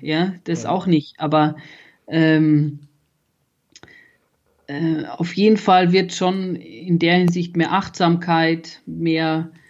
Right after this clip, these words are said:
Speaker 1: äh, auf sich selbst schauen, mehr Wertschätzung, äh, das werden schon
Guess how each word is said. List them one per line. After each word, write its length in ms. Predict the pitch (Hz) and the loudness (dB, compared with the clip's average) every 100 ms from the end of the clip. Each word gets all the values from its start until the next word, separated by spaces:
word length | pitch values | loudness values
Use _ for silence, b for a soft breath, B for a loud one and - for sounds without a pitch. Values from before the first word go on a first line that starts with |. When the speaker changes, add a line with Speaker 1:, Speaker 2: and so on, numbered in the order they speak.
| b b - | b b -12
Speaker 1:
äh, 300 | 165 160 151 | -6 -4 -2
auf 180 | 165 165 | -4 -2
sich 220 | 175 175 | -2 0
selbst 420 | 175 180 - - | 2 2 0 -4
schauen, 240 | 180 165 165 | 0 2 4
mehr 180 | 165 160 | 2 2
Wertschätzung, 1160 | 170 175 - 180 175 - 170 170 165 143 - | 2 0 -4 -4 -4 -6 -4 -2 -4 -6 -10
äh, 200 | 87 90 110 _ | -16 -18 -20 _
das 260 | 185 180 - | -8 -8 -4
werden 220 | 190 185 | -2 -2
schon 540 | 170 190 190 180 175 | 0 0 0 -2 -4